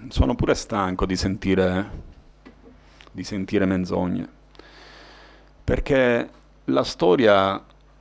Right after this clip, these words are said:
dell'arrivo del tritolo per il giudice Paolo Borsellino a Palermo la portò il maresciallo Lombardo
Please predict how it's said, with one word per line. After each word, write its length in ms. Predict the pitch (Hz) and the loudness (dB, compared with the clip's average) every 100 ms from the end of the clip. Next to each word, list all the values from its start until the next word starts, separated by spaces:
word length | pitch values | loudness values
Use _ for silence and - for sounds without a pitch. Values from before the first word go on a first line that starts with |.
| _ | _
dell'arrivo 600 | 104 107 110 117 151 110 | 0 2 4 4 6 6
del 220 | 101 92 | 6 0
tritolo 580 | - 104 127 135 110 95 | -2 2 4 6 6 4
per 540 | 104 98 98 95 92 | 4 2 2 2 0
il 140 | 98 98 | -4 -2
giudice 360 | 139 139 - | 2 2 2
Paolo 220 | 107 117 98 | 2 4 4
Borsellino 760 | 98 98 - 127 131 127 95 | 2 2 0 0 2 2 4
a 40 | 95 | 2
Palermo 840 | - 160 135 95 95 92 98 - | 2 4 4 2 0 0 -4 -4
la 180 | 143 139 | -2 0
portò 640 | 139 - - 120 98 92 - _ _ _ _ - | 2 0 0 2 2 0 -10 _ _ _ _ -6
il 140 | 127 120 | 0 4
maresciallo 560 | 127 131 - 135 107 | 4 2 2 2 4
Lombardo 800 | 110 143 104 92 90 95 98 110 | 4 4 4 2 0 -2 -2 -2